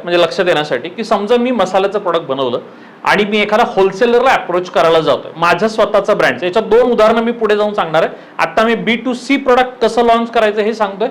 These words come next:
नंतर बी टू बी कसं लॉन्च करायचं, म्हणजे एखाद्या कंपनीला आपण प्रॉडक्ट बनवतोय आणि कंपनीला कसं अप्रोच करायचं, हेही आपण बघणार. So व्हिडिओ ज्यांना इंटरेस्ट वाटत असेल, शांतपणे दोन्ही कन्सेप्ट समजून घ्या. आणि सगळ्यात शेवटी कंपॅरिझन वर्क कसं करायचं, जर एखादा,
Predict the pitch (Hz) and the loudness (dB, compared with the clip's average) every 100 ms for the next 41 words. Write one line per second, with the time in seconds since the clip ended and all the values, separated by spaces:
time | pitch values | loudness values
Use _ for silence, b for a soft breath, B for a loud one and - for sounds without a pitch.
0 | - B B 180 202 196 175 233 247 180 | -8 B B -2 0 0 0 0 -2 -4
1 | 165 247 254 247 233 220 226 226 190 180 | -2 0 0 2 2 2 2 2 2 2
2 | 247 - B B 165 185 196 208 220 226 | -2 -6 B B -2 0 2 2 2 2
3 | 214 - 226 254 285 254 180 - 180 180 | -2 0 0 2 2 4 4 2 0 -2
4 | 190 208 202 202 214 214 233 226 262 254 | 0 0 0 0 0 0 -2 0 0 2
5 | 240 240 202 180 180 170 165 165 220 214 | 0 0 0 -4 -2 -2 -2 2 4 4
6 | 196 170 139 127 - 214 208 240 240 196 | 2 0 -2 -4 -4 0 2 2 2 2
7 | 202 240 285 294 B B - 185 208 254 | 2 2 0 -2 B B -6 -4 0 2
8 | 254 254 247 233 247 247 220 233 240 254 | 2 2 2 2 0 0 0 0 0 0
9 | 240 190 214 233 220 233 240 202 190 196 | 2 0 0 0 -2 -2 -2 -4 -4 -2
10 | 196 - B B - 202 254 226 247 269 | -2 -2 B B -4 -2 0 2 2 2
11 | 262 254 277 320 - B B - 233 240 | 2 2 0 -2 -4 B B 0 0 2
12 | 285 285 262 302 277 277 - 247 262 240 | 2 4 2 2 2 2 0 0 0 2
13 | 180 156 190 190 160 214 214 220 226 | 2 2 -2 -4 0 2 2 2 2